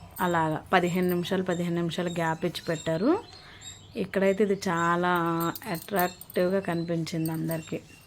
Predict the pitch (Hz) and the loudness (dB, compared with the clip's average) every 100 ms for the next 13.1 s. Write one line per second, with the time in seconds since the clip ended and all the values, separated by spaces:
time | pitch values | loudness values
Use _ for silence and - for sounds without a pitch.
0 | - - - - - - - - - - | -18 -16 -16 -20 -20 -20 -18 -18 -18 -10
1 | - 175 175 170 170 170 170 165 160 156 | -2 2 2 2 2 2 2 0 -2 -8
2 | - - - 185 175 165 165 160 165 170 | -12 -20 -12 0 2 4 2 0 0 0
3 | - 180 185 190 196 202 180 170 170 175 | 4 4 6 4 4 2 2 2 4 4
4 | 185 175 170 165 180 185 185 185 170 170 | 4 2 0 2 2 2 2 2 -2 0
5 | 170 170 175 262 311 196 254 330 233 202 | -2 0 2 2 2 0 0 2 4 4
6 | 190 175 220 202 175 170 175 160 165 269 | 2 2 2 2 2 2 0 2 2 2
7 | 240 220 226 233 220 226 202 202 196 247 | 4 4 4 4 2 0 2 2 2 2
8 | 254 202 190 170 - - 160 151 170 - | 2 2 2 0 -4 -4 -2 -2 -6 -10
9 | - - - - - - - - - - | -14 -14 -16 -18 -18 -18 -20 -20 -16 -16
10 | - - - - - - - - - - | -12 -12 -10 -10 -14 -18 -20 -20 -20 -20
11 | - 220 185 180 175 190 190 185 175 175 | -8 0 2 2 2 0 -2 -2 -4 -2
12 | 180 175 185 185 165 170 160 170 160 156 | -2 0 2 0 0 -2 -2 -2 -2 -2